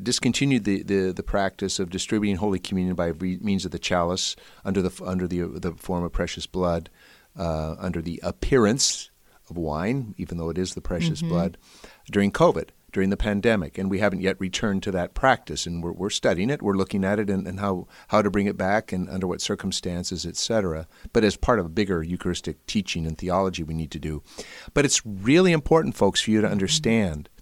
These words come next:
Speaker 1: that Jesus Christ is no longer divisible.
Speaker 2: Right.
Speaker 1: He is, Jesus Christ is now glorified at the right hand of the Father in heaven. He's whole and entire in his glorified body,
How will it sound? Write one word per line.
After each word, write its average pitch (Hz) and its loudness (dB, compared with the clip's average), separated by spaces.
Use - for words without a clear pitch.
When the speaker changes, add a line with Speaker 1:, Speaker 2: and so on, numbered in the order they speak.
Speaker 1:
that 104 4
Jesus 160 4
Christ 131 4
is 107 2
no 110 6
longer 107 6
divisible. 92 2
Speaker 2:
Right. 135 -10
Speaker 1:
He 143 4
is, 139 4
Jesus 165 4
Christ 110 4
is 98 0
now 107 6
glorified 104 4
at 90 -2
the 95 0
right 98 6
hand 101 0
of 95 0
the 95 -4
Father 87 -2
in 98 -2
heaven. 127 -2
He's 120 2
whole 139 8
and 113 2
entire 123 4
in 113 4
his 113 2
glorified 127 6
body, 117 6